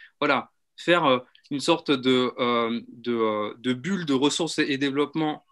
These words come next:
entre différents acteurs, que ce soit les institutions financières, mais aussi les traders, pour voir comment, euh, on pourrait avoir un,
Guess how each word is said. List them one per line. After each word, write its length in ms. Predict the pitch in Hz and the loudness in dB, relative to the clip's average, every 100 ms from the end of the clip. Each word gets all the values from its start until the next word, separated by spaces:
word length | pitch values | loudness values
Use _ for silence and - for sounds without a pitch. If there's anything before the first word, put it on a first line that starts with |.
| - | -8
entre 320 | 190 190 - | -4 -2 -2
différents 440 | 147 151 165 147 143 | -2 -2 -2 0 -2
acteurs, 360 | 131 190 233 | -2 -2 -2
que 120 | - 156 | -2 -4
ce 80 | |
soit 160 | - 156 | 0 0
les 120 | 143 | 2
institutions 380 | 151 - - 151 | -2 -4 -6 -6
financières, 400 | 156 139 151 143 | -4 -4 -2 -2
mais 100 | 139 | 0
aussi 240 | 135 - | 0 -2
les 140 | 143 135 | 0 -4
traders, 480 | - 127 156 208 - - - - _ | -2 0 0 0 -8 -20 -20 -20 _
pour 200 | - 160 | 0 0
voir 280 | 147 214 - _ _ - | 2 0 0 _ _ 0
comment, 460 | - 170 185 226 240 _ _ 156 | 4 6 4 0 -4 _ _ 2
euh, 240 | 147 151 | 4 4
on 120 | 160 139 | 2 -4
pourrait 320 | 151 170 185 | -2 0 0
avoir 420 | 143 151 170 143 | 0 2 0 2
un, 220 | 131 123 | -2 -4